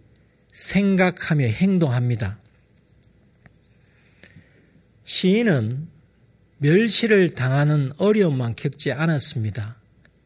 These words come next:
백사십삼 절입니다. "환난과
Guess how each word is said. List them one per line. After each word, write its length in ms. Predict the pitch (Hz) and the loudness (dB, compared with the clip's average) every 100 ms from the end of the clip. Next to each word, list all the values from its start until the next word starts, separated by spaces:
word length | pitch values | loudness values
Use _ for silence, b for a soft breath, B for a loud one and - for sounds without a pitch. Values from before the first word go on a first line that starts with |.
| - | -2
백사십삼 1400 | 139 180 - - - - 131 143 - 147 - - 131 143 | 0 0 -4 -10 -8 -4 -2 -2 -2 -4 -6 -4 -2 0
절입니다. 600 | 175 147 104 101 107 - _ _ b b b b b b b b _ | 0 0 -4 -6 -10 -14 _ _ b b b b b b b b _
"환난과 960 | - 226 233 226 220 202 175 147 117 107 | -4 0 2 4 4 4 4 2 0 -6